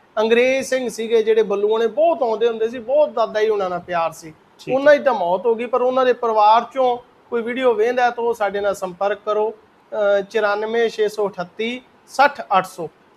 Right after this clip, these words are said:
Speaker 2: ਠੀਕ ਹੈ ਜੀ, ਇਹ ਤੁਹਾਡਾ ਸੰਪਰਕ ਨੰਬਰ ਆ?
Speaker 1: ਹਾਂਜੀ। ਅਠਾਨਵੇਂ ਸੱਤ ਸੌ ਸਤੱਤਰ ਅਠਾਹਠ ਤਿੰਨ ਸੌ ਪੱਚੀ।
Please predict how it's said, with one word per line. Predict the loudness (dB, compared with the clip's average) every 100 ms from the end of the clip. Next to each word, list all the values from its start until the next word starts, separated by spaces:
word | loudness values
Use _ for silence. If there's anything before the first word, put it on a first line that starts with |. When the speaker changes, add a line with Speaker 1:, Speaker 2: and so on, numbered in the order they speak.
| _
Speaker 2:
ਠੀਕ | -14 -12 -6
ਹੈ | -6
ਜੀ, | -8 -14 _ _
ਇਹ | -10
ਤੁਹਾਡਾ | -2 0 0
ਸੰਪਰਕ | -2 -2 -2 -2 -4
ਨੰਬਰ | -8 -4 -4
ਆ? | -4 -10 -20 -20 -2
Speaker 1:
ਹਾਂਜੀ। | 0 4
ਅਠਾਨਵੇਂ | 2 4 4
ਸੱਤ | 4 2
ਸੌ | 2 -2
ਸਤੱਤਰ | 0 -4 0 2 2
ਅਠਾਹਠ | 2 -6 _ _ _ 6 8 8 4
ਤਿੰਨ | -6
ਸੌ | -6
ਪੱਚੀ। | -8 -10 -16